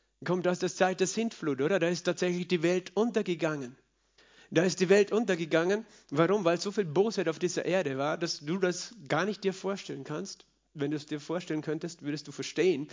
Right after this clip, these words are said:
warum dann eine Sintflut gekommen ist. Wir können es uns wirklich schwer vorstellen, aber es muss wirklich sehr schlimm gewesen sein, sehr schrecklich auf dieser Welt, sehr dämonisch, so, so dämonisch, äh, diese, dieses Leben auf dieser Welt,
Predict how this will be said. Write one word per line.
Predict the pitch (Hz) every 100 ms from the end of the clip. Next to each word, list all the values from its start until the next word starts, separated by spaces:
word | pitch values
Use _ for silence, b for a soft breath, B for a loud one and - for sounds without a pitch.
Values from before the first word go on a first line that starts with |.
| B B
warum | 139 151 170
dann | 156 156
eine | 170 170 160
Sintflut | 202 202 - 143
gekommen | 131 - 131 165
ist. | 151 B B B
Wir | 165
können | 175 185 180
es | 147
uns | 143
wirklich | 160 175 147
schwer | 143 147
vorstellen, | 147 160 196 - 139 185 B B B
aber | 151
es | 156
muss | 175 165
wirklich | 185 185 151
sehr | - 151
schlimm | 175 196 202
gewesen | 170 143 151 147
sein, | 139 123 123
sehr | - 180
schrecklich | 160 190 185 143
auf | 139
dieser | 139 165 147
Welt, | 135 185 - - - _ _ _ _ - -
sehr | - - 175
dämonisch, | 165 170 170 196 147 143 156 - B B
so, | - 180 139
so | 151
dämonisch, | 185 175 160 185 165 156 - - B B B
äh, | 147 143 135 135
diese, | 143 175 175 160 143 127
dieses | 151 165 143
Leben | 156 175 190 151
auf | 135
dieser | 165 165
Welt, | 135 143 180